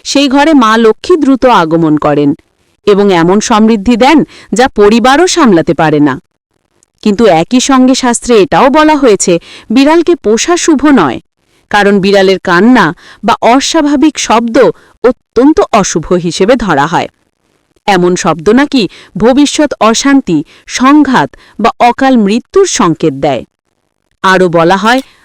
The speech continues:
আপনি যদি কোনো শুভ কাজে বের হন আর ঠিক সেই সময় বিড়াল আপনার পথ অতিক্রম করে, তাহলে সেটি অশুভ লক্ষণ। অনেকে তাই সেই কাজ বাতিলই করে দেন। বাড়িতে বারবার বিড়ালের কাদার শব্দও অশুভ।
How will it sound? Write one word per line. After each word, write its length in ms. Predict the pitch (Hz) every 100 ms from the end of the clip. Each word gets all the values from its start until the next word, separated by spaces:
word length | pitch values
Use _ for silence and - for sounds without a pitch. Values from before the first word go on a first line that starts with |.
| _
আপনি 360 | 233 240 262 311
যদি 220 | 349 349
কোনো 280 | 370 359 349
শুভ 340 | - 262 320
কাজে 280 | 349 320 339
বের 320 | 202 226 302
হন 240 | 262 180 233 - - -
আর 140 | 269 -
ঠিক 180 | 330 262
সেই 260 | - 302
সময় 300 | 311 320 320
বিড়াল 360 | 269 247 262 294
আপনার 300 | 285 277 294
পথ 320 | - 247 311
অতিক্রম 460 | 359 320 - 302 269
করে, 320 | 214 185 214 - _ _
তাহলে 300 | 180 180 214
সেটি 260 | 220 226 254
অশুভ 420 | 185 151 - 226
লক্ষণ। 480 | 285 175 - - 95 - _ _ _ - -
অনেকে 340 | 196 220 247 262
তাই 240 | 240 240
সেই 220 | - 233
কাজ 280 | 220 226 247
বাতিলই 480 | 226 175 - 170 226
করে 260 | 214 165
দেন। 220 | 143 139 117 - _ _ _ _ _ _ -
বাড়িতে 420 | 185 190 190 220
বারবার 580 | 180 175 196 180 190 247
বিড়ালের 420 | 240 240 247 247
কাদার 360 | 226 190 196 226
শব্দও 460 | - 214 202 285
অশুভ। 540 | 262 139 - 170 139